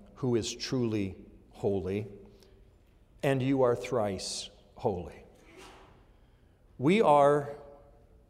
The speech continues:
Lord God, your image bearers, and yet we know that that image is tarnished.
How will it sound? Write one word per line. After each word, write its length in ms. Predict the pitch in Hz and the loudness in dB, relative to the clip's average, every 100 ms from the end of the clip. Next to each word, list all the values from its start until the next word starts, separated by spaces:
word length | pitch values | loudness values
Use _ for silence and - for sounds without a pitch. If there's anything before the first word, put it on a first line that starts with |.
| - | -4
Lord 260 | 139 135 | 0 0
God, 380 | 123 127 123 120 | 2 4 2 0
your 180 | 131 143 | 2 2
image 420 | 151 160 135 98 | 2 -2 -4 -4
bearers, 680 | 101 87 - - - - - - - - - - - _ - - - - | -4 -4 -10 -16 -12 -12 -12 -20 -20 -20 -20 -20 -20 _ -20 -20 -20 -8
and 80 | 127 | -2
yet 100 | 143 | 0
we 140 | 139 139 | 0 2
know 440 | 139 151 127 113 | 6 8 8 6
that 200 | 113 - | 2 2
that 200 | 123 117 | 2 2
image 800 | 135 143 120 107 98 - - - - | 0 0 0 0 -4 -10 -14 -18 -10
is 200 | 131 139 | -4 -4
tarnished. 720 | - - 123 123 95 - - | -6 -8 -6 -6 -8 -12 -18